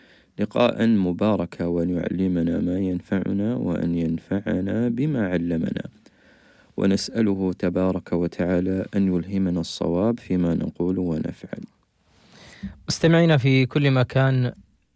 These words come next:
Speaker 2: لا زال حديث الشيخ جزاه الله خيرًا متصلًا بسابقه في السلسلة المباركة التي بدأها بعنوان آداب إسلامية. سيكون الحديث هذا المساء بمشيئة الله تعالى عن آداب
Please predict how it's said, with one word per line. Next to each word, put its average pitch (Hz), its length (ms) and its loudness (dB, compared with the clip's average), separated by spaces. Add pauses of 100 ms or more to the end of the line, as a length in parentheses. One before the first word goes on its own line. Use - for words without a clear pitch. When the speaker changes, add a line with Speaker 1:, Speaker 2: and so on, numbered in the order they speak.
(140)
Speaker 2:
لا 131 140 4
زال 127 240 4
حديث 110 260 0
الشيخ 120 220 -2
جزاه 113 240 2
الله 110 120 2
خيرًا 135 260 2
متصلًا 123 640 2
بسابقه 110 720 2 (120)
في 123 360 2
السلسلة 120 600 0 (760)
المباركة 139 680 4
التي 110 260 0
بدأها 104 400 2
بعنوان 104 640 2
آداب 104 560 0
إسلامية. 123 720 2
سيكون 131 600 2 (800)
الحديث 139 480 4
هذا 135 140 4
المساء 127 320 2
بمشيئة 117 440 0
الله 113 260 4
تعالى 113 380 4
عن 113 400 4
آداب 104 600 2